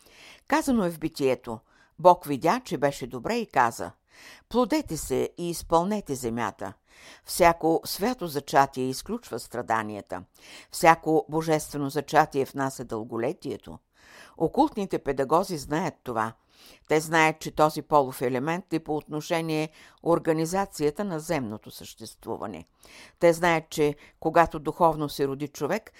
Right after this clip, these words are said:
в това зачатие присъства духовният елемент. При духовно раждащия се,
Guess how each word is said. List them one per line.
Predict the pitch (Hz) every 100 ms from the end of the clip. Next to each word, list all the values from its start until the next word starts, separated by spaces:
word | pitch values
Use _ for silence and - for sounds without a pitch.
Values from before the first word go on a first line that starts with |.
| - -
в | -
това | 180 233
зачатие | 226 202 185 165 160 165
присъства | 160 143 - 165 - 143
духовният | 143 156 156 120 113 107
елемент. | 107 113 113 113 107 _ _ _ - - - -
При | 147
духовно | 135 139 175 226 254 262
раждащия | 147 127 - 117 - 107
се, | 120 104 110